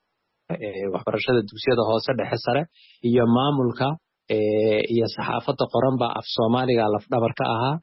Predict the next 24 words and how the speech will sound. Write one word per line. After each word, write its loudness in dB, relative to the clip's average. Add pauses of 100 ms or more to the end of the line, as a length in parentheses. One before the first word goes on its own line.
(320)
Ee, 4
laakiin 2
marka 2
iminka 2
la 4
fiiriyo, 2 (500)
ee, 4
dugsiyadii 2
waxbarashadii, 0 (460)
ee, 4
af -6
Soomaaligu 2
lafdhabar 2
kama -2
aha, -2
kaalin 0
buuranna 2
kuma -4
leh. -2
Maadda 0
ahaan -6
waa 2
loo 2
qaataa, -4